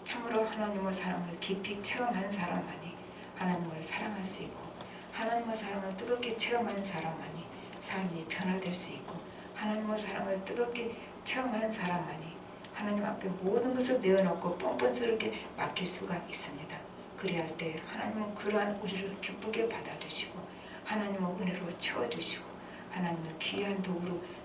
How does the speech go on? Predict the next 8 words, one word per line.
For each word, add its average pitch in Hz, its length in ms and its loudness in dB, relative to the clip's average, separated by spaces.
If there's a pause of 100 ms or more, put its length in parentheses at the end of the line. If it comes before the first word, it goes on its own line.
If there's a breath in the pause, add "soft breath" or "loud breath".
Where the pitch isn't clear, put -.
쓰임받게 226 640 -2
하여 196 180 2
주셔서 - 480 -4 (440 loud breath)
내가 185 400 4
참으로 208 500 0 (340 loud breath)
한-, - 200 -4 (100)
아무 196 320 2
고통을 214 540 2